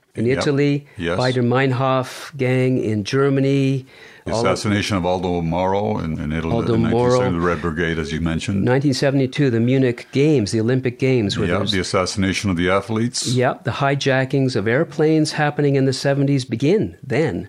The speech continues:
Speaker 2: Things
Speaker 1: really.
Speaker 2: begin to really heighten. Tensions between Israel and Palestine begin to really increase.
Speaker 1: Mm-hmm, mm-hmm.
Speaker 2: Uh, you've got the whole oil situation happening.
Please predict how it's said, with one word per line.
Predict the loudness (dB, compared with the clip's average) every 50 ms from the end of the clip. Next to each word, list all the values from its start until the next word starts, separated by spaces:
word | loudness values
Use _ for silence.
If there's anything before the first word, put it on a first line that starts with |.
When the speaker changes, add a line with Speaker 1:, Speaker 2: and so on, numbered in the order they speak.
| _ -4
Speaker 2:
Things | -2 0 2
Speaker 1:
really. | 2 2 0
Speaker 2:
begin | 0 0 0 0 0
to | 0 0
really | 0 0 0 0 0
heighten. | 0 -2 -2 -2 -2 -2 -2 -2
Tensions | 0 0 -2 0 0 0 -2 -2 -2
between | -4 -8 -6 -4 -2 0 0 2 2 0
Israel | 0 0 -2 -2 0 0 0 0 0 -2
and | -2 -4
Palestine | -2 -2 -2 0 -2 -2 -6 -6 -4 -2 -2 0 -2 -2
begin | -2 -2 -2 -2 -2 -4
to | -4 -6 -8 -6 -6
really | -4 -4 -2 -2 -2 -2 -2
increase. | -2 -4 -4 -4 -2 -2 -2 0 -2 -2 -2 -2 -2 -2
Speaker 1:
Mm-hmm, | 0 0 2 2
mm-hmm. | 0 0
Speaker 2:
Uh, | -2 -2
you've | -4 -6 -4
got | -4 -4 -4
the | -4 -6 -6
whole | -2 -2 0 0 0 0 -2 -4 -4
oil | -4 -2 -2 0 0 0 -2 -2
situation | -2 -4 -6 -4 -2 -2 -2 0 0 -2 -2 -2 -2 -2
happening. | 0 0 -2 -2 -2 -2 -2 0 0 0 -2 -4